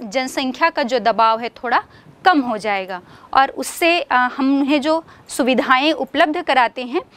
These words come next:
उसका भी निराकरण हो सकता है। तीसरा हम देखते हैं,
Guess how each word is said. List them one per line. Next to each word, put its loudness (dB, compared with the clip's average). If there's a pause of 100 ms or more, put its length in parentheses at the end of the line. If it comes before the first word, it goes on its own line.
(500)
उसका 2
भी 0
निराकरण 0 (400)
हो 4
सकता -6
है। -10 (1400)
तीसरा 4
हम 2
देखते -2
हैं, 2